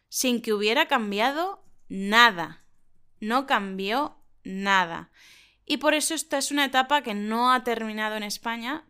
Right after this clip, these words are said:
todavía. Y, desgraciadamente, no es solo la extrema derecha la que ayuda a que esto no termine, es también la derecha. La derecha española,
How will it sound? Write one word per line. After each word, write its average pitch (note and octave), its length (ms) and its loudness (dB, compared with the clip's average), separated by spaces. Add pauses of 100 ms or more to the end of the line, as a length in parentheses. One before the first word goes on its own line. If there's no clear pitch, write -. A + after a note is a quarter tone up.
(120)
todavía. F#3 840 0 (720)
Y, D4+ 540 0 (140)
desgraciadamente, C4 1200 -2
no A#3+ 260 4
es C4+ 120 4
solo C#4 440 2
la G#3 140 4
extrema A#3+ 560 -2
derecha A3 720 -4
la G3+ 300 -2
que G3+ 100 -4
ayuda G3+ 560 4
a G3+ 140 0
que G#3 100 -2
esto A3 240 -4
no G3 160 -6
termine, G3+ 560 -6 (240)
es - 220 -6
también G#3+ 520 -2
la G#3+ 140 2
derecha. F#3+ 640 -4
La F#3+ 180 -6
derecha G3 300 -4
española, A#3+ 840 -2